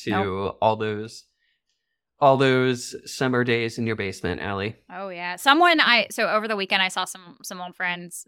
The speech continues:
Speaker 2: um, some old geek friends from conventions, and one of them was saying, "They're, they're not really big into any fandoms. You know, they watched certain movies and stuff a long time ago when they were originally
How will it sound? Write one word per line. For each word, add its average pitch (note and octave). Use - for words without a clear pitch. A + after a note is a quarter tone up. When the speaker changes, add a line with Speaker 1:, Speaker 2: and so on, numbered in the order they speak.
Speaker 2:
um, F3+
some F#3
old F3
geek F#3
friends F#3
from F#3
conventions, F3
and A3+
one B3
of B3
them A#3
was A3+
saying, G3
"They're, B3+
they're C4
not C4+
really C4
big A3+
into A3
any G3
fandoms. F#3
You G#3
know, F#3+
they F#3
watched -
certain A3
movies A3+
and A3
stuff G3+
a G3
long F3+
time G#3+
ago G3+
when F3+
they F3+
were D#3+
originally F3